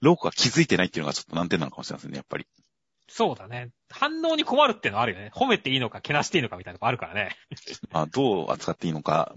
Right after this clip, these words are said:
Speaker 1: ボンド君がズボンを履かずに来た時ぐらいの気まずさがあるのかもしれませんね。
Speaker 2: そうだね。気まずさはあるよね。<laughs> いやー、まあ、女性の扱いは難しいですよ。何事においてもっていうね。
Speaker 1: ねえ。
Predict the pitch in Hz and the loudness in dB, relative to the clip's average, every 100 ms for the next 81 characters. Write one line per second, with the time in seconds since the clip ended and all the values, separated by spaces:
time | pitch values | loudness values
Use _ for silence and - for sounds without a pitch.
0 | 101 139 139 104 90 80 101 120 92 - | -6 -4 -4 -8 -6 -6 -6 -6 -6 -4
1 | 110 - 110 - - 107 113 90 69 - | -6 -4 -10 -8 -10 -2 0 0 -2 -8
2 | 85 78 82 73 71 - 69 - 69 98 | -6 -2 -4 -4 -10 -12 -16 -16 -16 -18
3 | _ _ _ _ _ - 269 175 113 107 | _ _ _ _ _ 0 2 2 -4 -10
4 | - 190 233 196 220 175 165 95 104 - | -2 0 -2 0 4 6 4 0 -2 -2
5 | - - - - - - - _ _ 104 | -2 -8 -12 -14 -16 -18 -20 _ _ -16
6 | 113 110 110 110 110 113 113 104 156 156 | -12 -10 -8 -10 -10 -12 -12 -6 -2 0
7 | 156 180 165 135 196 302 135 107 113 110 | 0 2 2 4 2 4 2 2 0 0
8 | 113 107 98 82 - 85 104 - - 269 | 2 0 -2 -8 -12 -8 -8 -2 -2 -2
9 | 220 80 82 82 82 82 90 - | -2 -2 -2 -6 -6 -8 -10 -14